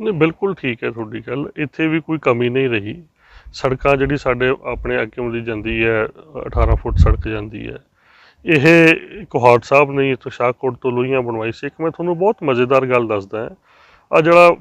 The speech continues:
ਫੋਰ ਲੇਨ ਹਾਈਵੇ ਆਉਂਦਾ ਇੱਥੋਂ, ਜਿਹੜਾ, ਅਹ, ਮੋਗਾ ਜਾਂਦਾ, ਇਹ ਸ਼ਹਿਰ ਦੇ ਮਲਸੀਆਂ ਦੇ ਵਿੱਚ ਦੀ ਹੋ ਕੇ, ਸ਼ਾਹਕੋਟ ਦੇ ਵਿੱਚ ਦੀ ਹੋ ਕੇ ਜਾ ਰਿਹਾ ਸੀ, ਤੇ ਸੰਗਤਾਂ ਨੇ,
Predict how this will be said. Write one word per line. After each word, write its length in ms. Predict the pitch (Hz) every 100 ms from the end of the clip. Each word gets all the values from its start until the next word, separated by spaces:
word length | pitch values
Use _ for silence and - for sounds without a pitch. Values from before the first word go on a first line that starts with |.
| -
ਫੋਰ 240 | 147 135
ਲੇਨ 200 | 147 151
ਹਾਈਵੇ 340 | 120 113 110 117
ਆਉਂਦਾ 300 | 104 101 107
ਇੱਥੋਂ, 280 | - - - _ _ - - -
ਜਿਹੜਾ, 540 | 120 127 120 117 - -
ਅਹ, 720 | - - - - - - - 147
ਮੋਗਾ 320 | 117 113 120
ਜਾਂਦਾ, 320 | 110 104 107 - - - - - - - -
ਇਹ 460 | 180 185 190 185 185 - _ _ _ _
ਸ਼ਹਿਰ 520 | - - 147 151 180 175
ਦੇ 260 | 170 175
ਮਲਸੀਆਂ 680 | 170 151 135 - 156 180 175
ਦੇ 140 | 170
ਵਿੱਚ 260 | 143 131 135
ਦੀ 160 | 143
ਹੋ 180 | 139 127
ਕੇ, 180 | - 143
ਸ਼ਾਹਕੋਟ 460 | - 147 151 156 143
ਦੇ 120 | 147
ਵਿੱਚ 240 | 120 -
ਦੀ 140 | 127 127
ਹੋ 100 | 120
ਕੇ 180 | -
ਜਾ 100 | 120 117
ਰਿਹਾ 120 | 110 -
ਸੀ, 180 | - _ _ _ _ _ _ _ _
ਤੇ 100 | 170
ਸੰਗਤਾਂ 500 | 170 - 131 131 165
ਨੇ, 380 | 170 170 165 165